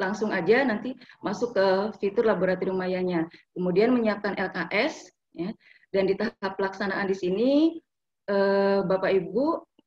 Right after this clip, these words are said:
bisa langsung menyiapkan forum diskusi, mengunduh materi, mengirimkan bahan referensi, dan di,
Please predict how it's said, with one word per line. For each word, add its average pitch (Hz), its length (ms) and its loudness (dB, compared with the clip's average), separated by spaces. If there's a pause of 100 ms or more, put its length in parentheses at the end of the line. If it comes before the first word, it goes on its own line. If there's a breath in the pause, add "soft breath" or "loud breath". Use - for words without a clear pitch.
(160)
bisa 208 240 0
langsung 202 400 0
menyiapkan 196 400 -2
forum 196 240 -2
diskusi, 226 560 -2
mengunduh 214 400 0
materi, 240 960 -2
mengirimkan 196 560 -2
bahan 190 160 -2
referensi, 196 800 -4 (560 soft breath)
dan 190 240 0
di, 185 160 2